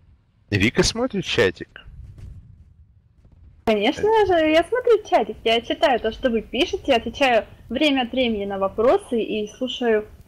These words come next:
Speaker 2: Ваню. Да, Вань, я тебя слушаю. <laughs>
Speaker 1: Это очень важно.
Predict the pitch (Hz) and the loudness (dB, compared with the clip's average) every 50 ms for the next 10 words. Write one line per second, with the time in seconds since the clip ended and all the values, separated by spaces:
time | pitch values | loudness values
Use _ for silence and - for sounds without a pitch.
0 | - - 220 202 214 208 180 170 175 190 190 214 196 185 185 156 156 - - - | -16 -14 -8 -4 -2 -2 -2 -2 -4 -2 0 0 0 0 0 -4 -8 -10 -12 -14
1 | _ - 240 233 277 - 262 226 269 - - - 247 269 - - 226 233 277 359 | _ -2 0 0 2 2 0 -2 -2 -2 -2 -2 -2 0 0 0 0 2 2 2
2 | - - - - - 466 453 359 - - 339 330 330 - - - - - - 762 | 2 0 0 2 2 2 2 2 2 0 -2 -2 -4 -8 -16 -16 -12 -10 -8 -8
3 | 698 - - - - - _ _ _ _ - 104 - - 107 107 104 104 101 - | -8 -10 -14 -18 -20 -20 _ _ _ _ -2 -2 0 2 2 4 4 4 2 0
4 | 101 104 - - - 107 110 - - 101 101 107 104 98 87 85 82 82 | -2 -4 -4 -6 -8 -10 -12 -12 -4 0 4 4 4 4 2 -2 -12 -20